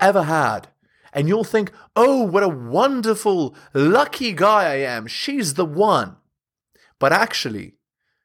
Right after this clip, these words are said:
that twenty-nine-year-old, thirty-year-old girl that s-, loves you so much, what she's been doing is from eighteen to twenty-nine, she's been sleeping around with Chad, she's been getting alpha widowed, she's been getting tattoos, she's been, quote unquote, having her fun.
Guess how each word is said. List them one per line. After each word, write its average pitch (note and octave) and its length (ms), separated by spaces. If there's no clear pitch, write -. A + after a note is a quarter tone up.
that F3+ 300
twenty-nine-year-old, D3 960
thirty-year-old B2+ 640
girl C#3 340
that A2 260
s-, - 380
loves B2+ 480
you A#2+ 80
so D3 300
much, C#3+ 280
what A2+ 140
she's G#3 240
been D#3+ 160
doing D3+ 340
is G#2+ 160
from - 240
eighteen F3+ 360
to D#3+ 80
twenty-nine, D#3+ 580
she's C3 160
been A#2+ 100
sleeping B2 340
around A2 140
with G#2 80
Chad, D#3+ 500
she's A2+ 180
been G#2 120
getting G#2+ 220
alpha A#2 280
widowed, D3+ 340
she's A2+ 160
been G#2+ 180
getting A2 260
tattoos, D3+ 560
she's A2+ 240
been, B2+ 220
quote G#3 220
unquote, E3+ 320
having D3+ 400
her B2+ 160
fun. A#2 500